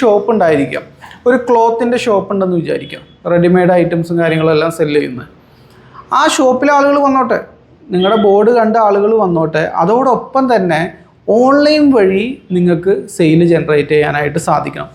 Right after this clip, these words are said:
ഓൺലൈനിൽ നിന്നും ഒരു നിശ്ചിത ഒരു മുപ്പത് ശതമാനം, ഒരു ഇരുപത്തഞ്ച് ശതമാനം ഓൺലൈനിലൂടെ നിങ്ങൾക്ക് സെയിൽ ജനറേറ്റ് ചെയ്യാൻ സാധിച്ചാൽ ഒരു മ-, മാസത്തിൻ്റെ കണക്കെടുക്കാൻ നേരത്ത് നിങ്ങൾക്കതൊരു മാസം തരക്കേടില്ലാത്ത നല്ല വരുമാനമായിരിക്കും. ഇയർലി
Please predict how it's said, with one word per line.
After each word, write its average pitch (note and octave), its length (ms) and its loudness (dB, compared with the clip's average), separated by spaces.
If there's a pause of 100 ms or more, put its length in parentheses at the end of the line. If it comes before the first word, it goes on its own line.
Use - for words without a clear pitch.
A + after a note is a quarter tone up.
(160)
ഓൺലൈനിൽ B3+ 640 2
നിന്നും C#4 220 0
ഒരു B3 180 -2
നിശ്ചിത F#3+ 320 -4
ഒരു G3 160 0
മുപ്പത് F3 260 -2 (100)
ശതമാനം, C#3+ 440 -2
ഒരു B3 140 2
ഇരുപത്തഞ്ച് F#3 500 0
ശതമാനം C#3+ 480 -2 (520)
ഓൺലൈനിലൂടെ A#3 720 2 (100)
നിങ്ങൾക്ക് G#3 340 -2
സെയിൽ F3 300 0
ജനറേറ്റ് D#3+ 400 0
ചെയ്യാൻ D#3 240 0
സാധിച്ചാൽ D3+ 400 -2 (120)
ഒരു A#3+ 180 4
മ-, G#3+ 100 0 (160)
മാസത്തിൻ്റെ A3 640 0
കണക്കെടുക്കാൻ F3 560 -2
നേരത്ത് D#3+ 260 -4
നിങ്ങൾക്കതൊരു B3 580 0
മാസം A#3 280 0 (420)
തരക്കേടില്ലാത്ത A#3 680 0
നല്ല G#3+ 240 0
വരുമാനമായിരിക്കും. F3 760 0 (300)
ഇയർലി A3+ 260 2